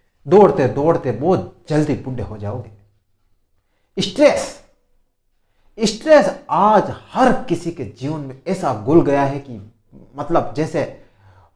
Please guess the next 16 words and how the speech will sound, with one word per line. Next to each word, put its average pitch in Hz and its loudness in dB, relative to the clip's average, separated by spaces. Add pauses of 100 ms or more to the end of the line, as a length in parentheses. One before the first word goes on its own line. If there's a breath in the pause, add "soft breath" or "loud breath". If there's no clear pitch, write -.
(160)
पानी 233 4
में 208 2 (920)
रंग 196 4
घुल 175 6
जाता 160 0
है 160 -6
ना, 147 -12 (400)
ऐसे 208 0 (280)
स्ट्रेस 139 -4 (100)
हर 202 2
इंसान 139 -6
के 123 -14
जीवन 123 -10
में 107 -12
घुल 101 -16
गया। 104 -20